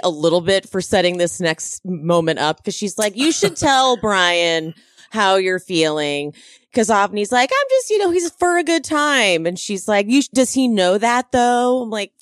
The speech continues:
Speaker 1: "He doesn't care." <laughs> Like, Brian
Speaker 2: Right.
Speaker 1: doesn't need this conversation.
Speaker 2: No.
Speaker 1: Doesn't
Speaker 2: No.
Speaker 1: need it at all.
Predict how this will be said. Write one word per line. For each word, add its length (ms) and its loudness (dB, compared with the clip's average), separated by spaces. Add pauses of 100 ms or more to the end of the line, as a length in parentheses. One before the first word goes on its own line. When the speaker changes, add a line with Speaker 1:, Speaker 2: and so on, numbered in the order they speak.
Speaker 1:
"He 220 -14
doesn't 480 0
care." 640 -6
<laughs> 60 -10
Like, 360 -2 (440)
Brian 140 2
Speaker 2:
Right. 440 2 (100)
Speaker 1:
doesn't 420 -2
need 360 -10
this 200 -6
conversation. 1040 -16
Speaker 2:
No. 680 -4 (340)
Speaker 1:
Doesn't 360 -2
Speaker 2:
No. 280 -4
Speaker 1:
need 80 -4
it 260 -8
at 300 -8
all. 480 -12